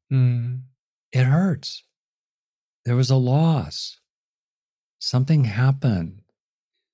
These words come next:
Speaker 2: It landed. What's that feel like? And even unpacking the really softer, sometimes younger feelings,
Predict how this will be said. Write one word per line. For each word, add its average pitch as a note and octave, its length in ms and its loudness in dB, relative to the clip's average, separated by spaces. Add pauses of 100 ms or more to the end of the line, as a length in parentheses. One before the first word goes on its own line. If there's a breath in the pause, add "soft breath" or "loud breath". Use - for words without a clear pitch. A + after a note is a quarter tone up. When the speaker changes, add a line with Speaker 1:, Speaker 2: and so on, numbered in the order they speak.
(340)
Speaker 2:
It A#2 100 -2
landed. A#2 720 4 (540)
What's - 180 -4
that C3+ 180 0
feel A2 580 0
like? E2+ 500 -8 (380 soft breath)
And A2 460 0 (120)
even C3+ 420 2
unpacking G#2 840 -2
the G#2+ 120 -6
really C3 420 2
softer, G2+ 540 -4
sometimes G#2+ 440 -2
younger G2+ 260 -2
feelings, F#2+ 480 -8